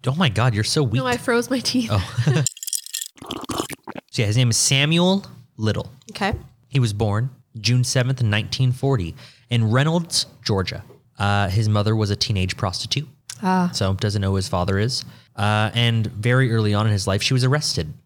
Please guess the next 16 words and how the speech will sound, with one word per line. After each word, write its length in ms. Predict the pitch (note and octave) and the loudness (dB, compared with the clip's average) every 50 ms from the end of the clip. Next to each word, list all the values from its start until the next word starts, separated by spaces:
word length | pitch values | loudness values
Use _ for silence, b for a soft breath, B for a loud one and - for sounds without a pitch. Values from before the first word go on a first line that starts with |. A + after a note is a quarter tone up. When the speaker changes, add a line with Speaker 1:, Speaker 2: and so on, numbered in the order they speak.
| _ _ | _ _
Speaker 1:
and 380 | - G2 G2 G2 F#2+ F#2 - - - | -4 -2 0 0 0 -2 -2 -4 -4
taken 320 | - A#2+ A2+ - A#2 A2 | -4 -2 0 0 0 -2
to 120 | G#2 - A#2+ | 0 -2 -4
prison. 440 | - - G#2 F#2 F2+ D#2+ D#2 D#2 - - _ _ _ - - - | -2 -2 -4 -2 -2 -4 -6 -8 -10 -12 _ _ _ -8 -4 0
And 240 | A#2 A#2+ A2+ G#2+ G#2 | 2 2 2 2 2
Little 380 | A2 B2 C3+ C3+ G2+ G2+ A2+ - b b b b b - | 2 2 2 2 2 0 -2 -6 b b b b b -4
was 140 | A2 G#2+ | -2 0
sent 200 | - - B2 A#2 - | 0 0 0 0 0
to 60 | B2+ | 2
live 160 | B2 A#2+ A#2 A#2+ | 2 2 2 0
with 100 | B2 B2+ | 0 0
his 120 | C3 A#2 | 0 -2
grandmother 640 | A2+ - C3 C3 C3 B2+ G#2 F#2 F2 F2 E2 E2 - - - _ _ _ _ _ | 0 0 2 2 4 2 2 2 0 0 -2 -4 -6 -14 -20 _ _ _ _ _
in 260 | - G#2+ G2+ G2+ G2+ G2 | -4 -2 0 0 2 2
Lorain, 640 | G#2+ G#2 G#2+ A#2 A#2+ B2+ C3+ C#3+ D3 D3+ D3 - - - - | 2 2 2 2 2 2 2 2 0 0 -2 -4 -6 -6 -2
Ohio. 640 | A2+ A#2+ A2 - - - G#2 F#2 - - F#2+ G2+ | -2 -2 -2 -2 -4 -6 -4 -4 -4 -6 -8 -10